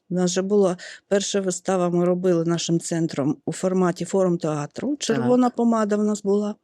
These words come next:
Speaker 1: Так, там, е, було присвячено дружинам загиблих. М, далі в нас була вистава,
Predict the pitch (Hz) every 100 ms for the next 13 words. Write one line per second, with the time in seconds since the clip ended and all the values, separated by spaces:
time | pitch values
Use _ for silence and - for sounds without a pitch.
0 | _ 139 135 - 190 180 - 190 185 170
1 | 113 98 113 175 185 185 185 185 180 180
2 | 180 180 170 180 185 185 180 175 170 165
3 | 160 160 185 208 - _ - - - -
4 | - - 165 160 - 214 226 202 190 196
5 | 190 190 190 180 175 170 - 190 180 175
6 | 170 165